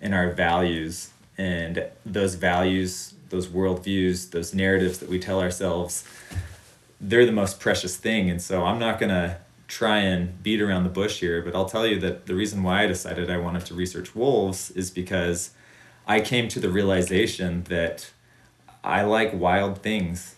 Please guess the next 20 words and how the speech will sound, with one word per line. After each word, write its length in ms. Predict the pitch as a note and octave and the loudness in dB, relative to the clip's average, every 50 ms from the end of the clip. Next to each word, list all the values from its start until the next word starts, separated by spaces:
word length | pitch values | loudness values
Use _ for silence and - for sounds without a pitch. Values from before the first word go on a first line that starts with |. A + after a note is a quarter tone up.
| _ - - | _ -10 -6
and 100 | G2+ G2 | -2 0
I 100 | F#2+ F#2+ | 0 2
like 260 | F2+ F2+ F2 E2+ F2 | 2 2 0 0 -2
wild 340 | F2+ F2 E2+ E2+ E2 - - | -2 -2 0 -2 -4 -6 -6
places. 680 | - F2 F2 F#2+ F#2+ - E2 - - F2+ - - - - _ _ _ _ - _ - - _ _ _ | -4 0 0 0 -2 -4 -8 -10 -10 -10 -12 -16 -18 -20 _ _ _ _ -20 _ -20 -20 _ _ _
And 220 | - F#2 F2+ F2 E2+ | -8 -4 -4 -2 0
I 60 | E2+ | 0
wish 300 | F2 F2+ G2+ G2+ G2+ - | 2 2 2 0 2 0
I 80 | G2+ F2+ | 0 0
could 260 | - - F2+ - - - - | 0 -2 -4 -4 -8 -16 -10
give 320 | - G#2 F#2+ F#2+ F2+ - - | -2 0 0 0 0 -2 -6
people 560 | - G#2 G2 G2 G#2 F#2+ F#2 F2+ F2+ F2+ F2 - - - - _ - | -6 -8 -6 -2 0 2 2 2 2 0 -2 -8 -16 -20 -20 _ -8
maybe 300 | G#2 G2+ F#2 F#2+ F#2 F2 | -6 -2 0 2 2 2
a 80 | E2+ | 2
more 520 | F2+ F#2 F#2+ F#2 F#2 F#2 F#2 F2 E2+ E2 - - - _ _ _ _ _ _ | 2 0 2 2 2 2 2 2 0 -2 -6 -14 -20 _ _ _ _ _ _
monetary 840 | - F#2 F#2+ F#2+ F#2+ G2 G2 G2 F#2 F#2+ - F#2 F2+ F#2 F#2 F2+ F2 | -4 0 2 4 4 4 4 2 0 0 0 0 4 4 6 6 6
or 120 | F2 E2+ | 4 2
economic 720 | - G#2 G2 F#2+ F2+ F2+ F2 F2 F2+ F2+ F2+ F2+ - - - | 0 -2 -2 -2 0 0 0 0 0 0 0 -2 -4 -6 -2
metric 640 | F#2 F#2 F2+ F2+ - - G2 F2+ F2 - - - | 0 0 0 0 -2 -2 -2 -2 -2 -2 -6 -12
to, 320 | - - F2 E2 E2 F#2 | -8 -6 -4 -4 -4 -6